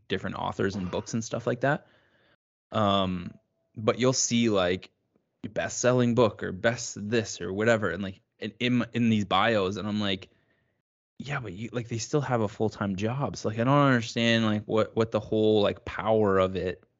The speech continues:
is and, like, be getting that l-, label. And I think the big thing,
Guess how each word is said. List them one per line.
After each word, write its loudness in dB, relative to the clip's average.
is -2
and, -10
like, -8
be -6
getting 0
that -4
l-, -16
label. 0
And -2
I -2
think -2
the 0
big 0
thing, 0